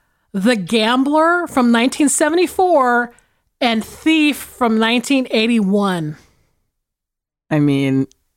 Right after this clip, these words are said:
Speaker 2: truly, of all the themes we have ever had, this is the easiest one to
Speaker 1: <laughs>
Speaker 2: guess.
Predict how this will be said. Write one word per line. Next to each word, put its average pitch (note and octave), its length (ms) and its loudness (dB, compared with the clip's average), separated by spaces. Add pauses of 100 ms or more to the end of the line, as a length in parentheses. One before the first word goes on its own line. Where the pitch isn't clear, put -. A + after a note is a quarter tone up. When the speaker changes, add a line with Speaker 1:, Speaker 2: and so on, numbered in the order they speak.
(120)
Speaker 2:
truly, C#4+ 720 0 (180)
of F#3 180 0 (140)
all B3 560 2 (160)
the - 100 2
themes G3 760 0
we F3 180 2
have E3+ 200 -2
ever E3 320 0
had, E3 640 0
this F3 320 -2
is E3 400 0 (680)
the G3 480 0
easiest F3 580 0
one C#3 280 0
to - 140 -2
Speaker 1:
<laughs> C4 60 0
Speaker 2:
guess. - 440 -4